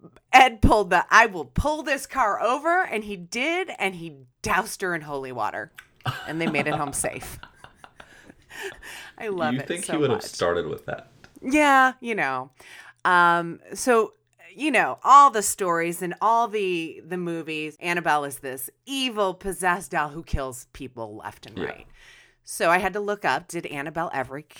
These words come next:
Speaker 1: ever kill anyone? I mean, the death toll in the movies was pretty steep.
Speaker 2: Mm-hmm.
Speaker 1: Here's the only story I could find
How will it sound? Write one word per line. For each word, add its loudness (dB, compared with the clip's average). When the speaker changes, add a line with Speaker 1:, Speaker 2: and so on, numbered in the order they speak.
Speaker 1:
ever -6
kill -8
anyone? -12
I -14
mean, -4
the -4
death 0
toll -2
in -6
the -4
movies -2
was -6
pretty -4
steep. -10
Speaker 2:
Mm-hmm. -12
Speaker 1:
Here's -8
the -12
only -4
story -4
I -4
could -14
find -10